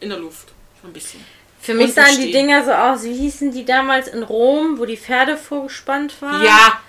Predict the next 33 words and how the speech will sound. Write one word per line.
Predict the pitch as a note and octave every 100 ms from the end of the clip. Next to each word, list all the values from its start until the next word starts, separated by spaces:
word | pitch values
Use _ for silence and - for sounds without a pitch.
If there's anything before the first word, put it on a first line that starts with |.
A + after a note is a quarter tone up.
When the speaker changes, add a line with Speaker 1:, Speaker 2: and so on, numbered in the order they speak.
| _ _ -
Speaker 1:
diese, | A3 G#3+
ähm, | G#3+ G#3 G3 G#3
Speaker 2:
Ah. | A3+ B3+ B3 G3 F#3+ F3 _ _ _ _ _ _ -
Speaker 1:
diese | G3+ F#3+
Wagen. | G3 G3 G#3 F#3 F3 _ -
Ja, | F#3+ G3 F#3+
Wagenrennen | G3 A#3 A#3 F#3 F3+
Speaker 2:
Ja. | F3+
Speaker 1:
haben | F3+
die | F3
gemacht. | F3 F3 - - _ _ _ _ _ - G3
Speaker 2:
So, | A#3+
Speaker 1:
Aber | F#3+
Speaker 2:
nur | G3 G#3+
in |
der | G#3
Luft | G#3 G3+
ohne | - F#3+
Pferde. | F#3 G3 E3 F#3
Speaker 1:
Ja, | F#3+ F3 -
Speaker 2:
So | F#3+
Speaker 1:
ja. | F3+
Speaker 2:
sahen | F3 D#3+
die | D3+
aus. | C3 - - _ A#3+
Speaker 1:
<laughs> | - G#4+ - - C#5+ - - - - - G4
In | G4 G4
der | G4+
Luft | D#4+ E4 -
und | D4+
ohne | D#4+ D4+
Pferde. | - - - - G#4 G4+ G4 - - - - _ -
Ja, | A3 G3 E3+